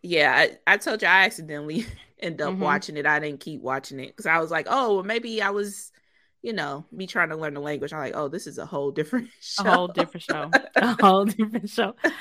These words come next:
Speaker 2: Okay, Eric, I didn't know that. Eric said the host, Nick and Vanessa, they said they broke up and dated another person before they got back together. And Vanessa said, uh, when she met Nick, he was in the tail end of his hot mess divorce from Jessica, Jessica Simpson.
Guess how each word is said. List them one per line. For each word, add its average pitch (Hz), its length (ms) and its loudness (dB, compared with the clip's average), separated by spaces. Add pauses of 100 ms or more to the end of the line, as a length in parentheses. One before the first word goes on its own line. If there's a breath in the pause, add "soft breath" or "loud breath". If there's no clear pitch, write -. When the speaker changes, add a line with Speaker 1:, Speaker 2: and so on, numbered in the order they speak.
(260 loud breath)
Speaker 2:
Okay, 359 440 8
Eric, 320 180 10
I 294 100 8
didn't 294 140 4
know 254 120 6
that. 180 300 2
Eric 262 240 6 (100)
said 226 160 4
the 202 80 2
host, 247 420 6
Nick 247 180 2
and 226 60 -2
Vanessa, 214 460 2 (300 loud breath)
they 240 140 6
said 285 160 -2
they 277 80 4
broke 240 280 4
up 254 140 4
and 240 140 0
dated 214 300 6
another 202 340 2
person 208 360 0
before 190 280 0
they 190 120 2
got 180 220 2
back 190 140 0
together. 185 360 -2
And 170 140 -4
Vanessa 202 360 -4
said, 196 580 2 (360 loud breath)
uh, 196 240 4
when 196 160 2
she 220 220 -6
met 208 240 2
Nick, 190 260 4
he 226 160 2
was 202 140 0
in 190 80 -2
the 170 80 -4
tail 180 340 -2
end 180 300 -2
of 160 120 -6
his 180 140 -6
hot 170 280 0
mess 180 260 -8
divorce 175 480 -6
from 160 180 -14
Jessica, 156 480 -14
Jessica 175 320 -14
Simpson. 170 480 -16